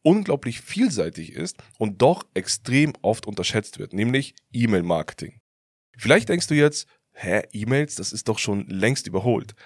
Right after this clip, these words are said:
Aber lass mich dir eins sagen, das ist es auf gar keinen Fall, nämlich ganz im Gegenteil. E-Mail-Marketing ist ein echtes Allround-Talent, mit dem du Kunden gewinnen kannst, mit dem du Kunden binden kannst und sogar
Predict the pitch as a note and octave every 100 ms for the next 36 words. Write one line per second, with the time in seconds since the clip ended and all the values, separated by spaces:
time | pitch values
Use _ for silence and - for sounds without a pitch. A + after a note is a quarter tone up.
0 | _ - B2+ D3+ - C#3 D3 C3+ A2 -
1 | G2 G2+ - - - _ _ - B2 G#2+
2 | A#2+ B2+ A2+ A2 - - G2+ G2+ A#2 C#3
3 | G2 - B2+ D2+ F#2 G#2 G2+ A2+ C#3+ -
4 | G2 G2 A#2+ A2+ - - - - - -
5 | - E3+ F#3+ D3+ D#3 - D3 C#3+ G#2+ -
6 | F#2+ F2+ - _ - A2+ - D3 - G2+
7 | F2+ G2 A#2+ B2 F2 - - F2+ G2 F#2
8 | F#2 C3 B2 - - F2+ F#2+ C3 D3 D3+
9 | E3 - G#2 G2 F#2 - F2+ - E2+ -
10 | A#2+ D3+ - C3+ C#3 - E3 A#3 - A2+
11 | G#2 G2+ B2